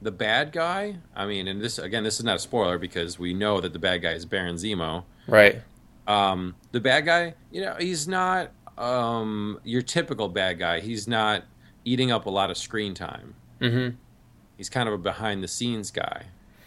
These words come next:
Speaker 1: Um, and we're really just letting the superheroes fight each other.
Speaker 2: Good. I mean, that's what people
Speaker 1: It
Speaker 2: want.
Speaker 1: it works. Like,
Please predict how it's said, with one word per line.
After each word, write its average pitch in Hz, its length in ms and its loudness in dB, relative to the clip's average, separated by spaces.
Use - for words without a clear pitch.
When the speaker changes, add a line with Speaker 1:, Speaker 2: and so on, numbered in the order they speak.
Speaker 1:
Um, 90 460 2
and 87 160 -4
we're 95 100 -4
really 101 260 4
just 92 180 -4
letting 82 200 0
the 85 60 -6
superheroes 87 500 -2
fight 95 220 0
each - 140 -8
other. 87 300 -6
Speaker 2:
Good. 165 240 2
I 98 80 6
mean, 98 340 0
that's 120 200 0
what 123 120 -2
people 123 200 -2
Speaker 1:
It 92 40 2
Speaker 2:
want. 104 260 4
Speaker 1:
it 143 100 0
works. 165 460 2
Like, 110 300 2